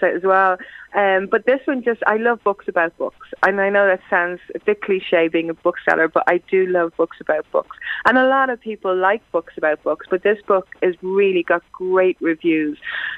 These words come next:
Um, and it's basically about a vanishing bookshop. And it's a dual line timeline. So the past is narrated, so, by Opaline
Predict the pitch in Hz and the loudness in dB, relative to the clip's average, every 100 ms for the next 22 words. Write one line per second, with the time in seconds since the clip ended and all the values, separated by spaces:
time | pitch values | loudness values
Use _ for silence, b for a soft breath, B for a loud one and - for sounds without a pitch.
0 | - 185 175 175 180 - 220 208 226 226 | 2 4 4 0 0 0 0 2 0 0
1 | 214 208 190 180 175 175 170 175 175 - | -2 0 2 2 0 -2 2 2 2 -6
2 | 180 170 165 - 214 - 202 226 254 220 | -6 -6 -6 -4 -2 2 2 2 -2 -2
3 | - 254 262 233 202 196 196 185 180 196 | 0 4 4 4 2 2 0 -4 -4 0
4 | 196 202 175 156 151 _ b b b - | 0 2 0 0 -4 _ b b b -2
5 | - 208 208 214 214 - 240 240 247 - | 2 4 2 -2 -6 -2 2 2 0 -4
6 | - 202 190 202 190 185 185 190 185 170 | -4 -2 -2 0 2 4 0 -2 -4 -6
7 | - - 175 151 175 170 165 160 175 190 | -10 0 0 2 2 2 0 0 -2 0
8 | 185 170 160 | -2 -2 -2